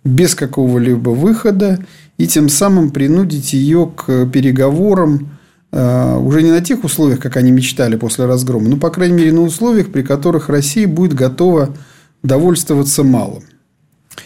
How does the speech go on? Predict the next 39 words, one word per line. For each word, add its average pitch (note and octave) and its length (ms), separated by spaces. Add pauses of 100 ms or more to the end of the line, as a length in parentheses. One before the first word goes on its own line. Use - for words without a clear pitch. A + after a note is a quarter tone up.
(220)
И C#3 640
под E3 160
это C#4+ 120
щас F#3 220
делается D3 460
все. - 240 (480)
С - 20
другой F3 220
стороны, F#3+ 300
что F#3+ 160
ресурсов F3 480
у D#3+ 80
них D3+ 200
не D#3+ 120
так C#3+ 240
много, F#3 400 (560)
прежде E3 280
всего E3 200
человеческих, - 420
как A#2 180
ни A#2 60
странно. - 520
И - 260
они D3 200
отлично E3+ 340
понимают, D3 360
что C#3+ 100
в C3+ 40
ближайшие D3 480
семь-восемь D3 520
месяцев – G3+ 480 (480)
им E3+ 180
будет D#3+ 240
очень D3 360
тяжело. G#2+ 500
Поэтому C#3+ 380
эта C#3+ 140
стратегия D#3 580
пока, F3+ 560